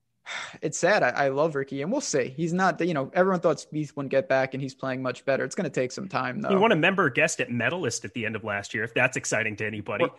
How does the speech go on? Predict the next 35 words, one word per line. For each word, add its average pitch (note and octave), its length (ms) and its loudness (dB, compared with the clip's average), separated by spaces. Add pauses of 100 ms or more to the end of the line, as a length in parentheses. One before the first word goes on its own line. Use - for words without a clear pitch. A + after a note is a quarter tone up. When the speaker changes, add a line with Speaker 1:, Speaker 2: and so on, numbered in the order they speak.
(120)
Speaker 1:
Well, G3 160 6
Speaker 2:
<laughs> F3 160 -4
So G#3+ 100 10
he - 80 8
Speaker 1:
okay, F3+ 100 -2
well G#3+ 80 8
Speaker 2:
can, C4+ 200 6 (160)
he A#3+ 120 6
can C#4 140 4
turn A#3+ 220 6
it A3+ 80 8
on A#3 160 8
for G3+ 160 0
one A3 240 4
day E3+ 260 4
and F3+ 100 2
a D#3+ 40 2
member E3+ 260 2
guest E3+ 480 2
at, C#3 220 0
uh, C#3 280 4
at E3 120 4
a D#3+ 40 8
golf, D#3 360 4 (260)
a D#3+ 140 4 (120)
golf D#3 220 4
course C#3 240 0
that D3+ 80 2
I C3+ 80 6
think C3 220 0
is - 80 -8
a B2 80 0
similar A2+ 400 -2
comp, A#2+ 400 -2
but A2+ 200 -4